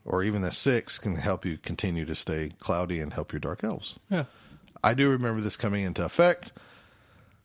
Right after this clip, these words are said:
Speaker 1: Truthfully, though, we, we didn't throw much. And,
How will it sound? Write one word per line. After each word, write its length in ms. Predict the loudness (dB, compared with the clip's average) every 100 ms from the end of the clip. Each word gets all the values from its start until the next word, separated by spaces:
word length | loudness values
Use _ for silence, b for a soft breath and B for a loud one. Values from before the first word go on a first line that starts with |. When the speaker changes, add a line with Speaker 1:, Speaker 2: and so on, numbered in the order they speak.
| -2
Speaker 1:
Truthfully, 420 | 4 4 6 4
though, 220 | 6 6 6
we, 240 | 4 2 -2 0
we 140 | 2
didn't 220 | 4 2
throw 260 | 0 2 4
much. 500 | 4 4 2 -2 -4 B B -20 _ _ _ _ _
And, 260 | 0 0